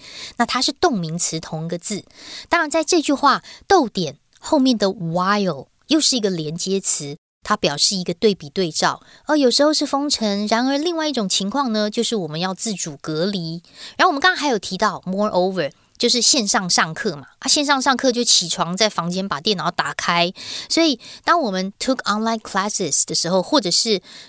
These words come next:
根本就不用到公司，大家直接在家工作，work from home，就不用通勤啦，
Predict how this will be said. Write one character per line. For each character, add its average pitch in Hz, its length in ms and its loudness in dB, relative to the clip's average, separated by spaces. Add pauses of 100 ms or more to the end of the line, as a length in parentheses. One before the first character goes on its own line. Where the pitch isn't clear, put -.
根 302 160 4
本 208 80 2
就 269 100 2
不 220 120 -2
用 233 140 4
到 226 160 2
公 185 240 0
司， 180 400 -4 (160)
大 233 140 2
家 220 140 2
直 185 180 -4
接 202 140 2
在 226 200 -4
家 180 280 -2
工 175 240 -2
作， 165 320 -4 (140)
work 202 420 2 (100)
from 170 400 -4
home， 196 320 0 (540)
就 392 120 4
不 - 80 -2
用 359 160 2
通 330 260 -2
勤 190 220 2
啦， 214 300 0